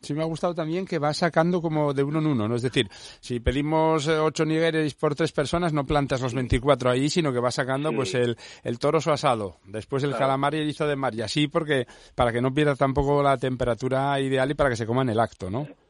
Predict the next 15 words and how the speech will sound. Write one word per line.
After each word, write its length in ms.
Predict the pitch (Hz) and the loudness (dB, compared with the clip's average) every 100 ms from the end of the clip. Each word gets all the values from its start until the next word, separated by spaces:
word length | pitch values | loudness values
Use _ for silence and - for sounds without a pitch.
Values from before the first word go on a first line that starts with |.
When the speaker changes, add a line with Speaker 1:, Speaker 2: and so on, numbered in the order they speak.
| _ | _
Speaker 2:
Eso 340 | - 110 95 95 | -16 -14 -10 -12
es. 120 | 90 - 82 82 | -12 -14 -16 -12
Por, 340 | 113 127 120 110 | -4 -4 -4 -14
por 180 | - 135 | -6 0
un 140 | 156 | 2
lado 220 | 170 165 151 | 2 2 0
es 140 | 139 | 0
eso, 360 | 151 - 180 - _ _ _ | -4 -4 -8 -10 _ _ _
porque 240 | - 101 104 | -18 -10 -10
al 60 | - | -10
final 840 | 110 113 120 120 120 117 113 107 _ _ _ _ 110 | -8 -6 -4 -4 -6 -8 -8 -10 _ _ _ _ -20
entendemos 540 | 101 113 113 117 117 | -12 -8 -8 -8 -10
que 100 | - | -10
el 80 | 113 | -10
nigiri 520 | 117 120 117 107 98 | -6 -4 -4 -6 -10